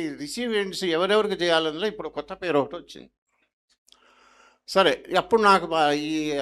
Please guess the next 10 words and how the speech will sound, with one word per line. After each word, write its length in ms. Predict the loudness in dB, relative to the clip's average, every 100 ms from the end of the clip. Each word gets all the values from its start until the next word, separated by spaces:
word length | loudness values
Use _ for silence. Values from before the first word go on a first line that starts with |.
| -2
ఈ 200 | -4 -6
భక్తుడి 380 | -6 -6 -6 -8
గురించి 300 | -6 -10 -12
తెలియదు. 340 | -12 -12 -12 _ _ _ _ _ _ _ _ -12
ఈ 120 | -12
పుస్తకం 560 | -10 -12 -6 -2 -2 4
రాసి 580 | 2 2 -4 -6 -6 _ _ _ _ -20 -20 _ _ -10
ఇందులో 320 | -8 -6 -6 -6
నేను 260 | -8 -14
తిరుమల 440 | -16 -14 -12 -12